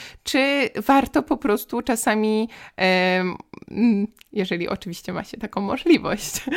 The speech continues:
<laughs> e, odezwać do kogoś, na, kto na tej sztuce się może trochę zna, albo z kim chciałoby się porozmawiać i,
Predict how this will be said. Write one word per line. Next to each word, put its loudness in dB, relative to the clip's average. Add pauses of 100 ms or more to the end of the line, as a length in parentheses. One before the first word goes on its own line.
<laughs> -2
e, 6
odezwać 4
do 2
kogoś, 0
na, 0
kto -4
na 0
tej -4
sztuce -2
się 0 (340)
może 2
trochę 2
zna, 2 (260)
albo 4 (180)
z -14
kim 0
chciałoby 0
się -12
porozmawiać 0
i, 0